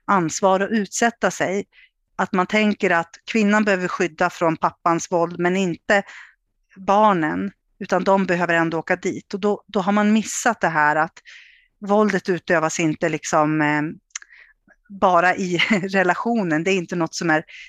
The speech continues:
separat sådär och bara utövas i relationen mellan mannen och kvinnan. Och när den är över så är problemet löst, utan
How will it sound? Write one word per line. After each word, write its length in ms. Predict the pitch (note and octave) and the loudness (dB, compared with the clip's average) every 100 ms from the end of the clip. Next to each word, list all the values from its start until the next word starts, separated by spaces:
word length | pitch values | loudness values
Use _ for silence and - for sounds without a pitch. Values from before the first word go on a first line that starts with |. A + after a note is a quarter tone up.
| - | -8
separat 640 | - F3+ F3+ G#3 A3 C#3+ - | -4 0 2 4 4 2 -2
sådär 440 | - F#3 C#3 D3 | -4 -2 -2 -2
och 180 | F3+ F#3+ | -4 -2
bara 280 | F#3+ E3+ F3+ | 2 4 4
utövas 500 | D#3+ - D#3 D3+ - | 0 0 0 -2 -6
i 300 | F3+ D3+ E3 | -10 -6 -2
relationen 560 | F3 E3 - E3+ D#3+ D#3+ | 0 -2 -4 -4 -2 0
mellan 180 | D#3+ | 0
mannen 320 | D#3+ D#3 D#3 D#3 | 2 2 2 -2
och 60 | |
kvinnan. 420 | - F3+ F#3 F#3 | -2 -2 0 0
Och 60 | E3 | 0
när 60 | E3+ | 0
den 180 | F3+ | 0
är 80 | E3 | 0
över 340 | G3+ F#3+ D#3 D#3+ | 0 0 0 -4
så 140 | E3+ | 0
är 120 | D3+ | 0
problemet 520 | - E3+ D#3+ D#3 D#3+ | 0 -4 -2 -4 -2
löst, 380 | B3 A#3+ D#3 - | 0 2 0 -4
utan 300 | E3 - - | -6 -2 -2